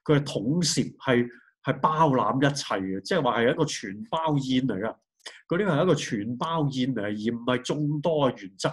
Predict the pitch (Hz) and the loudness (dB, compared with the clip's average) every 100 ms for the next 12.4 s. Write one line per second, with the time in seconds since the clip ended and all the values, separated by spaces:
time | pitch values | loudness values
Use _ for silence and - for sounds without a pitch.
0 | - - 147 135 131 - - - - - | -4 -6 -2 0 -2 -6 -20 -20 -20 -8
1 | - 226 170 147 - 175 196 110 113 - | 2 2 4 0 -2 -2 0 0 -2 -2
2 | 156 156 127 123 - - - 214 180 147 | -4 0 0 0 -6 -12 -2 0 2 2
3 | - 143 160 147 147 151 147 151 147 170 | 4 4 4 2 2 2 2 2 0 2
4 | 156 147 101 101 - 110 107 117 104 95 | 2 2 0 -4 -4 -4 -2 -4 -4 -10
5 | 98 147 - _ _ - _ 127 117 104 | -4 -4 -4 _ _ -20 _ -2 0 0
6 | 104 107 110 139 147 160 139 127 101 101 | -2 -2 2 4 4 2 0 -4 -4 -4
7 | 98 - - _ _ - 123 127 - 117 | -4 -8 -20 _ _ 2 2 2 -2 -12
8 | - _ - 135 - 139 139 147 139 151 | -12 _ -10 -10 -2 -2 0 2 2 2
9 | 139 123 143 147 160 160 160 - 120 95 | 2 4 6 4 2 2 2 2 -2 -2
10 | 120 151 196 151 147 139 123 113 110 _ | -2 -2 -4 -4 0 2 4 2 -2 _
11 | _ 120 113 - _ _ 147 143 110 113 | _ -4 -4 -8 _ _ -10 -6 -4 -4
12 | 113 120 104 101 | -2 0 0 -2